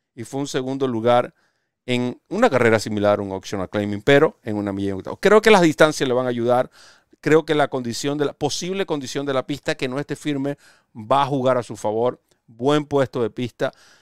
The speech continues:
Y como bien lo dice Ramón, eh, eh, eh, podemos ver que ya hay un patrón con este ejemplar. Hay una intención a carreras a futuros. Este nieto, mm, mm, paterno, por el lado paterno de el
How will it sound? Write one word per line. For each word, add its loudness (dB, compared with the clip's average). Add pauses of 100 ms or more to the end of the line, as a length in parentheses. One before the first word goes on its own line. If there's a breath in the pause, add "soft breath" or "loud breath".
(200 soft breath)
Y -2
como -4
bien 0
lo 0
dice -4
Ramón, -4
eh, -10
eh, -4
eh, -4 (240)
podemos 4
ver 2
que -2
ya 2
hay 0
un -4
patrón -2
con -8
este -6
ejemplar. -2
Hay -4
una -2
intención -4 (380 soft breath)
a -4
carreras -2
a -6
futuros. -6 (200)
Este -6
nieto, -4 (120)
mm, -16
mm, -20 (140)
paterno, -6 (500)
por -2
el 0
lado 2
paterno -8
de -6
el -10